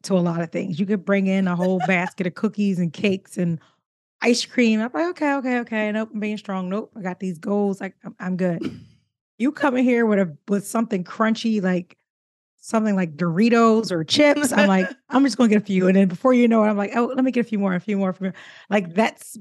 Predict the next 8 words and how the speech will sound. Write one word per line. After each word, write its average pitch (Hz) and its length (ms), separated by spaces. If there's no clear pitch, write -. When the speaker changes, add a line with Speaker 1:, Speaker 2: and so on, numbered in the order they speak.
Speaker 1:
like, 190 220
it's 208 140
that 196 200
salt - 580
crunchiness 208 580
that 175 120
I 160 100
have. 175 500